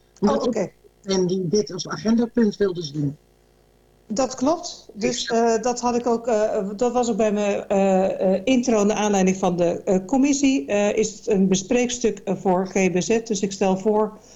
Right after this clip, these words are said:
Speaker 2: om als eerste het woord aan G B Z te geven, mevrouw Van der Veld. Mochten er anderen van u zijn die ook het woord wensen te voeren, dan graag even via het, de hand opsteken. Mevrouw Van der Veld, en u het woord.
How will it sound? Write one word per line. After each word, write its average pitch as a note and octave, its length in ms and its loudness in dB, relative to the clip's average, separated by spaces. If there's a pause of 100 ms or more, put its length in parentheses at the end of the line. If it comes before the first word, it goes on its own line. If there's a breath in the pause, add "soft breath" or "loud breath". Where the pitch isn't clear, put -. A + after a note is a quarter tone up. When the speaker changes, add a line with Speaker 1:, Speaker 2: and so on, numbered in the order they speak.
(260 loud breath)
Speaker 2:
om G3 240 2
als F#3 320 0
eerste A#3 340 2
het F#3 80 -2
woord G3 260 0
aan F3+ 220 0
G F3+ 220 0
B E3 100 0
Z G3+ 160 0
te G3 120 -2
geven, F#3 320 2
mevrouw F3 240 0
Van E3+ 140 0
der E3 80 0
Veld. G3+ 420 0 (340 soft breath)
Mochten G#3+ 300 0
er G3+ 60 0
anderen G3+ 360 2
van G#3+ 140 2
u G3 60 4
zijn F#3+ 260 2
die G3+ 160 2
ook A#3+ 120 0
het G3 120 -2
woord A3 220 2
wensen G#3 300 -2
te G3 100 -4
voeren, F#3 380 2
dan E3 240 0
graag E3+ 260 -4
even E3+ 320 -2
via E3 180 2
het, D#3+ 180 -4 (580 soft breath)
de A#3+ 100 0
hand G3 220 2
opsteken. D3+ 520 -2 (140)
Mevrouw G#3+ 320 0
Van A3+ 100 0
der G3 100 -2
Veld, D#3 220 0
en F#3 80 2
u G3 60 4
het G3 120 2
woord. D3+ 280 0